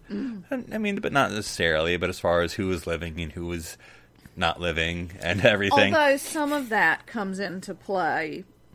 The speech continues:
Speaker 1: later on,
Speaker 2: Right.
Speaker 1: in later episodes. But yes, I agree. I, I felt that it got a little wonky, and are they alive or are they dead? Or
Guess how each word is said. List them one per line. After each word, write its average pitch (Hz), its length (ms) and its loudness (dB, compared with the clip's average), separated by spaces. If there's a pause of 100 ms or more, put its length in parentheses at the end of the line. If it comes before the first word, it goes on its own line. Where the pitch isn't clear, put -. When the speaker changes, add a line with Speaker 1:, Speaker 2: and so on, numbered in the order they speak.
(220)
Speaker 1:
later 190 500 0
on, 147 320 -4
Speaker 2:
Right. 101 180 6
Speaker 1:
in 180 60 0
later 220 260 4
episodes. 127 720 -4
But 196 220 2
yes, 190 360 0
I 190 180 2
agree. 147 440 -6 (440)
I, 147 160 -4 (120)
I 160 120 -6
felt 160 360 -8
that 170 120 -4
it - 140 -6 (560)
got 185 160 -4
a 180 40 -8
little 180 340 -6 (720)
wonky, 175 560 -2
and 135 200 -8
are 160 200 2
they 175 160 4
alive 165 480 4
or 156 120 -2
are 160 140 0
they 160 140 -2
dead? 165 460 0
Or 160 220 -8